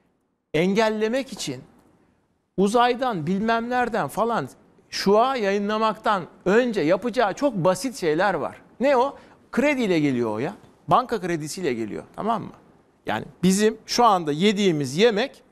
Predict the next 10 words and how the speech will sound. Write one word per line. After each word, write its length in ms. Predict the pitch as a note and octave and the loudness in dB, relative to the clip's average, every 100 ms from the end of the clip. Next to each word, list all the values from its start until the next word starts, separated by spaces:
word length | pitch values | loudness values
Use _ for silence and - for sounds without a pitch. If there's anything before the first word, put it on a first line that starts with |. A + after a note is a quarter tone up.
| _ _ _ _ | _ _ _ _
vadeli 500 | C#3+ A#3+ B3+ B3 C#4 | 2 4 4 2 -6
kredilerle 600 | - B3+ B3 C4+ C4 G#3 | -6 -4 -2 0 0 -2
geliyor 340 | D3+ C3 A#2+ - - | -4 -4 -6 -8 -14
şehre, 420 | - D#3 C3+ A#2+ - - | -4 -2 -2 -8 -12 -14
tamam 240 | - B3 G#3 | -4 -2 -2
mı? 80 | A#2+ - - | -6 -14 -8
Zaten 380 | F3 B3+ C#4+ F#3+ | -2 0 0 0
vadeli 360 | A#3+ C#4+ C#4 | 0 0 -4
krediler 400 | B3+ C4 G#3+ G#3+ D3+ | -2 -2 0 -2 -2
sorunlu. 600 | - F3+ G3 G#3+ G3+ | -4 0 2 2 -2